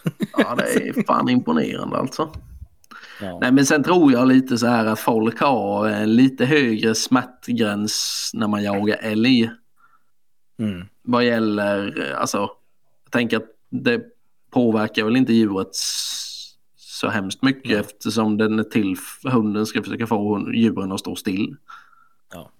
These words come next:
Speaker 1: Nej, men så är det. Så det, det, ja, här.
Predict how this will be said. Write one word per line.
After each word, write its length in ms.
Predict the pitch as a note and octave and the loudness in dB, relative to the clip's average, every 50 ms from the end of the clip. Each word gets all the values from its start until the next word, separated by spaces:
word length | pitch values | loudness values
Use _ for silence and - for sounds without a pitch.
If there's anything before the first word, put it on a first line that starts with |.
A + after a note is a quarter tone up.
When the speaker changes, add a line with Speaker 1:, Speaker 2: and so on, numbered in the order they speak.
| _ _ _ _ _ _ _ _ | _ _ _ _ _ _ _ _
Speaker 1:
Nej, 340 | - B2+ C3+ D3 D3 C#3+ C#3+ | -6 -2 0 0 0 0 -2
men 120 | C#3+ C3+ | -2 -4
så 140 | - C3+ A#2 | -4 -4 -6
är 80 | F2+ D2 | -6 -6
det. 80 | F2 | -8
Så 120 | - - G#2+ | -10 -10 -10
det, 240 | G2 A2+ A2 - - - - - - - - - - - - _ | -8 -6 -6 -6 -8 -10 -16 -20 -18 -18 -18 -20 -20 -20 -18 _
det, 120 | - - - - - - - _ _ _ _ _ _ _ _ _ _ _ _ _ _ _ _ _ _ _ _ _ _ _ _ | -6 -6 -4 -4 -8 -14 -14 _ _ _ _ _ _ _ _ _ _ _ _ _ _ _ _ _ _ _ _ _ _ _ _
ja, 300 | - - - - - - - | -2 -2 -2 -2 -4 -6 -6
här. 240 | - C3 G#2+ - | -4 -4 -4 -4